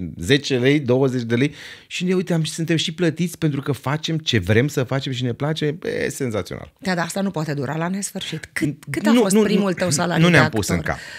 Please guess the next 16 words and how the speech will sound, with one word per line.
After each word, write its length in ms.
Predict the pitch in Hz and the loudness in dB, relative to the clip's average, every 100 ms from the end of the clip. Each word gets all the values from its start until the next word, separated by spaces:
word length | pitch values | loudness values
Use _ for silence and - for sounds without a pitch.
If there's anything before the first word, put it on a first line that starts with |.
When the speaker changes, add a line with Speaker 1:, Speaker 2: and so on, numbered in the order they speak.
| - - - | -18 -20 -12
Speaker 2:
Vlad, 160 | 165 165 156 | -8 -6 -4
ți-aduce 100 | 175 | 2
Speaker 1:
Foarte 240 | 101 92 | 2 2
Speaker 2:
aminte? 180 | 87 78 | 0 -4
Speaker 1:
mic, 140 | 180 - | -6 -6
foarte 440 | - 101 78 76 | -2 0 0 -6
mic. 140 | 71 | -8
Primul 200 | 90 117 | -2 0
meu 100 | 107 | 0
salariu 320 | 101 92 98 90 | 0 0 0 0
la 100 | 82 | -2
Bulandra, 540 | 78 95 117 123 127 - - - - | 0 0 0 -2 -4 -10 -20 -20 -14
știu 260 | - 123 | -6 -6
că 180 | 113 101 | -2 0
l-am 280 | 87 80 76 | 0 0 -2
luat, 540 | 71 73 101 - - | -2 -2 -2 -4 -20